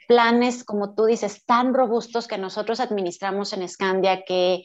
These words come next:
que tenemos esta maravillosa, este, parte de la arquitectura abierta, de que podemos invertir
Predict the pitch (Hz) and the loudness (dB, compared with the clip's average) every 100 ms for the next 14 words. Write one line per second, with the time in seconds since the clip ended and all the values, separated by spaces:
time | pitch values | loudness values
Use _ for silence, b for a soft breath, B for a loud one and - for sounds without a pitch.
0 | B B - 190 196 202 220 233 240 - | B B -4 0 2 2 2 2 0 2
1 | 240 233 - 208 196 185 185 208 180 226 | 2 4 0 0 0 0 0 -2 0 0
2 | 233 233 - 247 247 240 233 220 190 190 | 0 -4 -4 0 2 2 2 0 -2 -6
3 | - - 190 254 - 233 233 208 - 190 | -8 -10 -4 -4 0 2 4 2 0 -4
4 | 190 190 202 226 226 208 208 208 208 190 | -4 -4 0 2 4 4 4 2 0 0
5 | 185 190 190 220 240 247 220 208 185 190 | -2 -2 -2 -2 -4 -6 -6 -4 -2 -2
6 | 190 214 233 247 | -2 0 0 -2